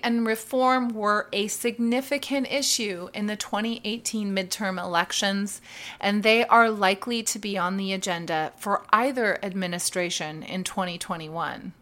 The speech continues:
although I suspect the proposals will be vastly different. Workers' compensation represents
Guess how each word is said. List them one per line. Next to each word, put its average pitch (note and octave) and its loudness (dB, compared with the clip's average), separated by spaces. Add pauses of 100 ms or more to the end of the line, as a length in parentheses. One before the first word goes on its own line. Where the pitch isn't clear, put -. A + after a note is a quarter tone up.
(840)
although B3 6
I G#3 8
suspect - 4
the F#3+ 2
proposals F3+ -2 (880)
will F#3+ -2
be F#3 -6
vastly - 2
different. - -8 (1700)
Workers' E4+ 4
compensation A3+ 2
represents G#3+ 2